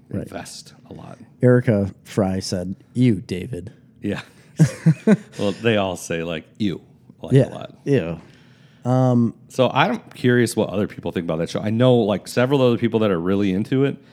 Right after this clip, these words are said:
Speaker 2: but I don't hear a lot of other people talk about it. And I think a lot of people don't get past the first two seasons. The first two seasons are very kind of generic situational comedy.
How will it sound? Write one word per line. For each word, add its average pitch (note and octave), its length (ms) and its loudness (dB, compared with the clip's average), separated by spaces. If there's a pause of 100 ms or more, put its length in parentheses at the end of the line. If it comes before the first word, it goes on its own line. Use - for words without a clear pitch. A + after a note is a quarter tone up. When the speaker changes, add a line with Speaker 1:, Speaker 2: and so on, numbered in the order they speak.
(300)
Speaker 2:
but G2 140 -2
I G2+ 60 0
don't A2+ 240 -4
hear G#2+ 340 -2
a G2+ 40 0
lot G2 160 0
of F2 60 0
other F2 100 -2
people - 240 -12
talk G2 220 -4
about F2 160 -2
it. E2 140 -4
And F#2 140 -8
I F2+ 40 -10
think C#3+ 420 -6
a G#2+ 80 -4
lot G2 220 -4
of - 40 -10
people F#2 220 -10
don't F#2+ 260 -6
get - 200 -14
past F2 320 -6
the D#2+ 40 -14
first - 320 -12
two - 140 -12
seasons. - 540 -12 (460)
The - 60 -10
first D#3+ 380 0
two E3 140 0
seasons G#2 500 0
are F#2 160 -6
very F#2 580 0 (800)
kind F2+ 180 -8
of F2 120 -10
generic F#2 480 -4
situational F#2 600 -6
comedy. D#2+ 460 -14